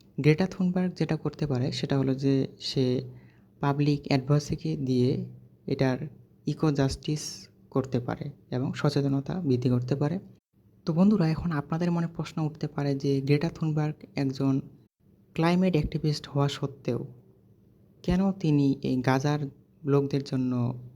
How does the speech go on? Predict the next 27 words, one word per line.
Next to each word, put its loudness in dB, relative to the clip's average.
এত -2
বেশি 0
বাড়াবাড়ি 0
বা -2
আগ্রহ 4
দেখাচ্ছেন? -6
সে 2
মূলত 2
সুইডেনের 0
একজন 0
ক্লাইমেট 2
অ্যাক্টিভিস্ট, -4
কিন্তু 0
তারপরও -2
তি-, -2
সে 2
গ্লোবাল 4
জাস্টিস, -4
কলোনিয়ালিজম 2
এবং -4
হিউম্যান 4
রাইটস -4
নিয়ে -2
সারা -2
বিশ্বে -4
বিভিন্ন 2
রকমের 0